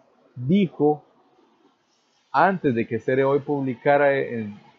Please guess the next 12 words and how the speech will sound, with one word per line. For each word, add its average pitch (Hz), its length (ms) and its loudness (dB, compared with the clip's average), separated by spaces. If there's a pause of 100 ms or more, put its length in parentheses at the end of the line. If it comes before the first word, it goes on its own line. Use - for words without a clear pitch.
(280)
en 113 320 -8
su 123 80 -8
muro 117 560 -4
de 143 80 -4
Facebook, 139 600 -2
donde 117 300 -4
aseguró 120 500 -2
que, 113 220 -4 (520)
entre 120 340 -2
muchas 156 400 -2
otras 170 300 -2
cosas 143 480 -2